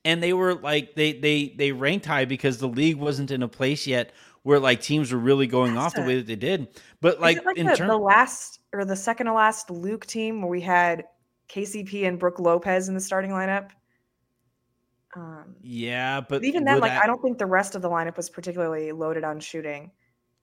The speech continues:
Speaker 1: Yeah, 'cause,
Speaker 2: We
Speaker 1: like
Speaker 2: would have started Randall,
Speaker 1: Who, not a
Speaker 2: Ingram,
Speaker 1: shooter.
Speaker 2: Ingram pre-shooter.
Speaker 1: Not a
Speaker 2: Uh,
Speaker 1: shooter.
Speaker 2: who was the point guard then? Lonzo.
Speaker 1: D'Lo?
Speaker 2: Oh, definitely not a shooter. Uh,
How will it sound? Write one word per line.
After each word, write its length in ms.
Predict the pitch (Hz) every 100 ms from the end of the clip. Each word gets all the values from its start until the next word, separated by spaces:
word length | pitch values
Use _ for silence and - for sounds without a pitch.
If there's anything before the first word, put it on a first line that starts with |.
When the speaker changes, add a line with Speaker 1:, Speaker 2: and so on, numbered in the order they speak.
| -
Speaker 1:
Yeah, 500 | 127 147 143 117 107
'cause, 300 | - 147 131
Speaker 2:
We 80 | 147
Speaker 1:
like 80 | 196
Speaker 2:
would 80 | 190
have 60 | -
started 320 | 190 180 175
Randall, 1000 | 160 170 175 175 175 165 165 156 160 - _ _ _ _ _ _ -
Speaker 1:
Who, 160 | 180
not 220 | 104 107 165
a 20 |
Speaker 2:
Ingram, 140 | 165
Speaker 1:
shooter. 320 | 98 98 98 - _ _ _ -
Speaker 2:
Ingram 340 | 180 185 175
pre-shooter. 840 | 175 196 180 175 165 156 151 151 _ _ _ _ _
Speaker 1:
Not 180 | 107 104
a 40 |
Speaker 2:
Uh, 80 | 101
Speaker 1:
shooter. 380 | 156 151 151 101 _ _ _ _
Speaker 2:
who 100 | -
was 240 | 202 185 185
the 140 | 175
point 280 | 175 185 170
guard 320 | 160 151 147
then? 360 | 151 147 147 143 -
Lonzo. 440 | 170 180 160 143
Speaker 1:
D'Lo? 180 | 135 143 151
Speaker 2:
Oh, 40 | -
definitely 280 | 196 196 180
not 200 | 170 170
a 20 |
shooter. 480 | - - 156 147 147 - - - - _ _ -
Uh, 280 | 151 143